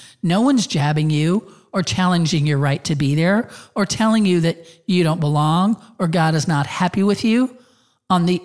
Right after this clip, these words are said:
other side of religion. This is, this is based on love. In this mandala slash labyrinth, you're able to walk your own journey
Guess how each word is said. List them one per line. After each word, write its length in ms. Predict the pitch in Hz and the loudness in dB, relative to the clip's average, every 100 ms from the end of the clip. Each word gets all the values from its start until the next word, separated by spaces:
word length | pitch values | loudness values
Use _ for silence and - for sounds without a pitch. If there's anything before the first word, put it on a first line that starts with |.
| - | -4
other 320 | 202 214 208 196 | -2 2 2 0
side 580 | - 156 135 139 160 - - _ - | -2 0 0 0 -2 -6 -18 _ -4
of 180 | 151 175 | -2 0
religion. 560 | 185 202 190 135 - - _ _ _ _ _ _ _ | 2 2 2 0 -4 -10 _ _ _ _ _ _ _
This 240 | 196 202 247 | -2 0 0
is, 220 | 233 - | -4 -2
this 280 | 185 190 - | -2 0 0
is 160 | 214 202 | -2 -2
based 400 | 175 160 156 190 | -2 -2 -2 -2
on 260 | 165 165 | 0 0
love. 640 | 180 202 226 165 127 131 - _ _ _ _ | 0 2 2 2 -2 -4 -10 _ _ _ _
In 160 | - 190 | -4 0
this 420 | 190 180 - - _ 226 | 0 -2 -6 -12 _ -4
mandala 800 | 160 160 185 220 240 240 269 415 | 0 2 2 2 2 2 0 -2
slash 500 | - 185 170 180 - | -4 0 0 0 -2
labyrinth, 720 | 170 165 156 151 151 233 - _ _ _ _ - | 0 0 0 0 0 -2 -8 _ _ _ _ -2
you're 200 | 202 208 | 0 2
able 220 | 180 160 | 0 0
to 100 | 156 | 0
walk 360 | 151 160 196 - | 0 0 0 0
your 120 | 214 | 0
own 200 | 226 220 | 2 0
journey 540 | 190 160 143 127 156 | 0 0 0 -2 -4